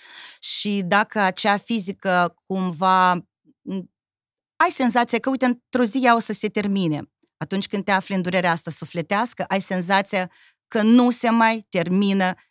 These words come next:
niciodată. Și, uite, anume din, uh,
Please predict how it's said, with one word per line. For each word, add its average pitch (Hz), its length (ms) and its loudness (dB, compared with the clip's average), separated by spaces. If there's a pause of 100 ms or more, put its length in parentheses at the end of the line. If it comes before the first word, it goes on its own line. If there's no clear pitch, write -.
niciodată. 170 920 -2 (340)
Și, - 120 -4
uite, 226 160 -2
anume 233 300 4
din, 214 340 -2
uh, 190 320 0